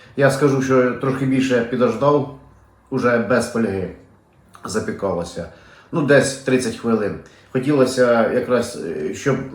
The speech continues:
запеклося краще. Тому і чекав. Ну що ж, друзі, дегустуємо. Скуштуємо, що в мене вийшло.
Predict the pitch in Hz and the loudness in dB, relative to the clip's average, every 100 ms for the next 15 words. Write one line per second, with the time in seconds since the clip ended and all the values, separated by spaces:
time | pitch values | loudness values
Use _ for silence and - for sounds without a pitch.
0 | - - 131 117 127 135 135 127 - 92 | -16 -14 -4 0 0 -2 0 0 0 -6
1 | - 104 95 92 - 87 - _ _ _ | -8 -6 -4 -4 -8 -16 -18 _ _ _
2 | _ _ _ _ _ _ - 120 123 113 | _ _ _ _ _ _ -4 0 2 0
3 | 117 113 98 87 - - _ _ _ _ | -4 -2 -4 -4 -10 -20 _ _ _ _
4 | _ _ _ _ _ _ _ _ _ - | _ _ _ _ _ _ _ _ _ -20
5 | _ _ 139 127 175 143 135 135 107 92 | _ _ -6 0 2 2 2 0 0 -2
6 | 82 - - 107 123 135 135 156 147 113 | -6 -16 -18 -4 -2 -2 -4 -2 0 0
7 | 87 80 - _ _ _ _ _ - - | -2 -8 -18 _ _ _ _ _ -20 -20
8 | - _ - - 127 - 143 143 127 117 | -20 _ -20 -12 -12 -8 -2 0 0 -2
9 | 131 120 117 117 117 110 101 92 85 | -4 -2 -2 -2 0 0 0 -4 -12